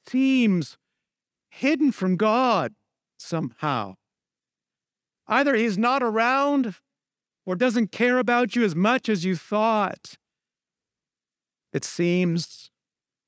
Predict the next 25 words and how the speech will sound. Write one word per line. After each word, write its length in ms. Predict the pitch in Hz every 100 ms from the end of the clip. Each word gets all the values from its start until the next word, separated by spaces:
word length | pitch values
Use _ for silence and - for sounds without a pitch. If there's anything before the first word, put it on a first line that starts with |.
| _ _ _ _ _ _ _ _ _ _ _ _ _ _ _ _
Or 260 | 170 180 175
maybe 200 | 175 165
we 100 | 160
go 160 | 160
the 120 | 165 160
other 200 | 175 151
direction. 560 | 131 123 - 147 143 - _ _ _ _ _ _ _ _ _ _ _
Since 260 | - 202 180
life 320 | 185 190 175
can 280 | - 202 226
be 180 | 196 165
hard, 560 | 135 135 131 196 208 - _ _ _ _ _ _
you 200 | - 294
should 240 | 320 302 220
just 260 | 226 208
live 400 | 180 185 190 175
for 260 | 151 202 202
all 220 | 190 202
you 120 | 214
can 140 | 196 190
get 240 | 175 160
right 200 | 165 165
now, 500 | 143 151 127 110 104 - _ _ _ _ _ _ _ _ -
it 100 | 143
seems. 400 | - 127 98